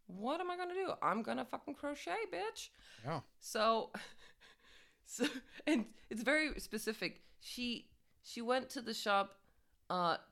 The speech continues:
Speaker 1: uh, to find, like, crochet, crocheting animal hats or something. She wanted the kit so she could crochet animal hats. That's a thing, animal hats.
Speaker 2: Hats of animals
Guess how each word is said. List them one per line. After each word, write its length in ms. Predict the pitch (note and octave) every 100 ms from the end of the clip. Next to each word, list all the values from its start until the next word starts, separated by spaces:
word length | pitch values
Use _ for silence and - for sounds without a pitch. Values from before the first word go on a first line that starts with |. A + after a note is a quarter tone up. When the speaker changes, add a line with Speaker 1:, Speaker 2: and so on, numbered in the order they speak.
| - - _ _ _ _ -
Speaker 1:
uh, 440 | F#3 F3 E3 D#3 C#3 - -
to 260 | G#3+ F3+ - _ _ _ - -
find, 220 | F#3+ F#3
like, 180 | F3 -
crochet, 500 | - F#3+ F3+ G#3 - - - -
crocheting 500 | - F3+ G#3+ G#3 G3 -
animal 420 | E3 G3 G3+ F#3
hats 500 | F3 F#3 F#3 - -
or 40 |
something. 520 | F3 G3 F#3+ G3+ G3 G3+ _ _ _ _ -
She 140 | G3+
wanted 320 | F#3+ G3 G3+
the 80 | F#3+
kit 260 | F#3 G3+ -
so 80 | F#3+
she 140 | F#3
could 180 | F3+ -
crochet 540 | - F3 - E3+ F3+ -
animal 340 | D3+ F3 G#3+
hats. 320 | G#3+ - - -
That's 240 | F3+ F3+
a 40 | F#3+
thing, 420 | - D#3+ E3+ G3+ -
animal 480 | D3 C#3+ E3+ G#3 A3 -
hats. 580 | C#3+ F3+ - - - - _ _ _ _ _ _ - _ _ _ _ -
Speaker 2:
Hats 320 | B2+ C#3 -
of 120 | B2
animals 540 | B2 C3+ D#3 F3 F#3